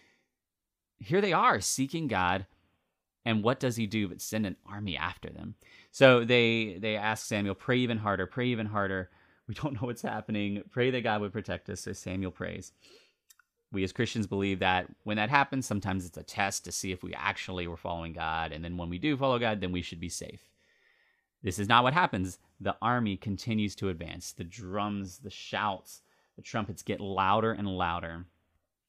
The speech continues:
until finally they're surrounded. Now, here's the thing. The Israelites were not there prepared for war. They did not have the numbers. So they knew without a doubt in their mind that they were going to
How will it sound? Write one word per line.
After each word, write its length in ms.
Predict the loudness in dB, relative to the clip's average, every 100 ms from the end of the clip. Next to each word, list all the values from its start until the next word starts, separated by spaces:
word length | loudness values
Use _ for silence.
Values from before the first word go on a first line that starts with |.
| -20 -10
until 220 | -4 -4
finally 400 | 2 4 4 0
they're 160 | -4 -6
surrounded. 480 | -8 -6 -6 -6 -6
Now, 100 | -4
here's 220 | -4 -4
the 60 | -4
thing. 180 | -2
The 100 | 0
Israelites 720 | 0 0 0 2 2 0 -6 -8
were 160 | -4 -2
not 440 | 0 2 0 -2 -8
there 320 | -2 0 -2
prepared 400 | -6 -6 -8 -6
for 160 | -8
war. 340 | -4 -4 -6 -10 _ _ _ _ _ _ _ _ _ 0
They 100 | 2
did 120 | 2
not 200 | 2 2
have 160 | -2
the 80 | 0
numbers. 600 | 0 2 0 -4 -10 -16 -20 _ _ _ _
So 180 | 0 2
they 240 | 6 8 8
knew 340 | 6 6 6
without 420 | 4 0 0 0 -2
a 80 |
doubt 420 | -8 2 4 4 0
in 120 | -2
their 120 | 0
mind 420 | 0 2 0 -2
that 200 | -4 -4
they 240 | -2 -2 -2
were 180 | -6
going 380 | -8 -6 -6 -8
to 120 | -10